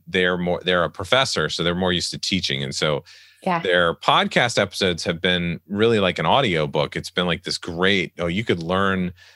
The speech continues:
Speaker 1: this whole system of things over their forty episodes so far, but they have not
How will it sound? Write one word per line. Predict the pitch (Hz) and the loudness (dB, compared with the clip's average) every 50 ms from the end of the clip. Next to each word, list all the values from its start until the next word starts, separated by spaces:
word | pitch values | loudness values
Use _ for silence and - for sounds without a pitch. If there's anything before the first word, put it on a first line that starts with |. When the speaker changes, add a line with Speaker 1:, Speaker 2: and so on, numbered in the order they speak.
| _ _ | _ _
Speaker 1:
this | - 98 - - | -4 -4 -2 0
whole | - 123 110 101 | 2 2 2 2
system | 95 - - 139 147 - - 120 104 95 | 0 -2 -2 -2 -2 -2 -2 -2 -2 -2
of | 90 - | -2 0
things | 110 110 131 131 117 98 98 | 0 0 0 0 -2 -2 0
over | 90 85 85 85 | -2 0 0 0
their | 85 82 78 | 0 0 -2
forty | - - 101 90 90 85 92 | -2 -2 0 0 2 2 2
episodes | 123 160 - 92 - - 87 82 78 - | 0 0 -2 -6 -2 0 0 0 0 -2
so | - 80 76 | -4 -6 -4
far, | - - 80 73 71 67 - _ - - - - _ _ _ _ _ _ 90 - | 0 0 0 0 0 -2 -4 _ -20 -20 -20 -20 _ _ _ _ _ _ -18 -2
but | - 113 107 101 - _ - | 2 2 2 2 0 _ -4
they | 92 107 104 | 0 0 0
have | 98 110 104 98 | 2 2 0 0
not | 98 95 98 101 110 117 117 98 | 0 0 2 4 4 2 2 0